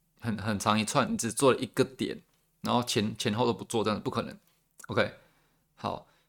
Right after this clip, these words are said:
所以这是为什么大部分I G、F B或者是一些社群媒体，他在做保险行销没效果，po 很多文没效果的原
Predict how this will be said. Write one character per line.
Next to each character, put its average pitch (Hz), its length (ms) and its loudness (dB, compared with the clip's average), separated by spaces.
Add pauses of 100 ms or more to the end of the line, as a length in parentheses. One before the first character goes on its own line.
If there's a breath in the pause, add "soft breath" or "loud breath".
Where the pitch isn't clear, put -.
所 - 160 4
以 135 100 8
这 160 100 4
是 151 160 4
为 160 220 8
什 120 120 2
么 104 120 2
大 131 100 6
部 127 140 4
分 127 120 2
I 117 160 4
G、 117 560 0
F 113 140 -6
B 110 280 0
或 107 140 2
者 101 60 4
是 107 160 0
一 110 40 0
些 107 240 2
社 113 120 0
群 98 100 -2
媒 98 140 -4
体， 92 200 -8
他 104 240 2
在 104 200 4
做 101 160 0
保 95 140 0
险 95 120 -4
行 92 120 -4
销 98 160 0
没 98 140 -4
效 101 120 2
果， - 320 -6
po 120 120 4
很 104 80 -2
多 113 120 4
文 104 180 0
没 98 100 -6
效 113 120 0
果 - 140 -8
的 98 100 -2
原 120 260 2